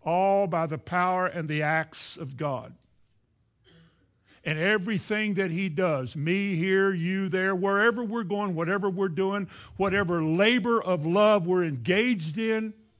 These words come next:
what are we supposed to realize? That we are still what? How you get that? Because we have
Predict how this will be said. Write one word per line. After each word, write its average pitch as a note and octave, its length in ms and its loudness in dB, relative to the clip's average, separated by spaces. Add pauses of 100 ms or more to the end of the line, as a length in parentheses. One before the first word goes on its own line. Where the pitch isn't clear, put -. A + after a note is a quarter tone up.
(1120)
what G#3 140 0
are A3 60 4
we G#3 140 0
supposed - 500 -4
to D3+ 80 -6
realize? C3+ 760 -6 (1600)
That D3+ 180 -6
we F#3 180 0
are D#3 160 0
still F#3+ 280 -4
what? F3+ 360 -4 (1500)
How G3+ 160 0
you G3 180 0
get D#3+ 220 -2
that? D#3+ 280 -4 (1040)
Because D#3 460 -2
we D#3 160 -2
have C3+ 220 -4